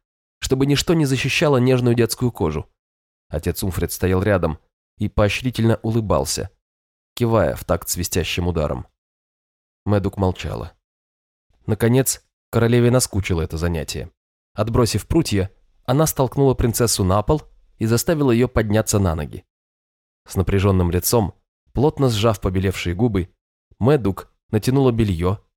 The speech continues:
поправила юбку и направилась к выходу.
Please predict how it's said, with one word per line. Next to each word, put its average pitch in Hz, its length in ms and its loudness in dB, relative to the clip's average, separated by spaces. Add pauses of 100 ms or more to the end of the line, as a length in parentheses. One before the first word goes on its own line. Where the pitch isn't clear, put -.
(200)
поправила 104 460 4
юбку 95 600 -2 (280)
и 180 100 2
направилась 113 560 2
к - 80 -12
выходу. 80 420 -6